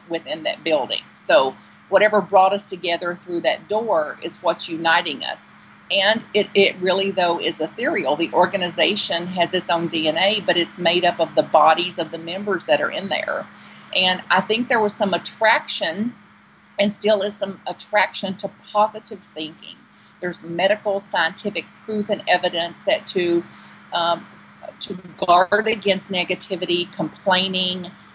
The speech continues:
uh, fault-finding, nitpicking, blaming, shaming, guilting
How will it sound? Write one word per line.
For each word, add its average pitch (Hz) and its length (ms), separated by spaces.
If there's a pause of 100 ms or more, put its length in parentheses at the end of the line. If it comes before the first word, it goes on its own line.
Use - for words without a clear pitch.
(160)
uh, 160 80
fault-finding, 185 880
nitpicking, 196 640
blaming, 175 440
shaming, 180 580
guilting 180 640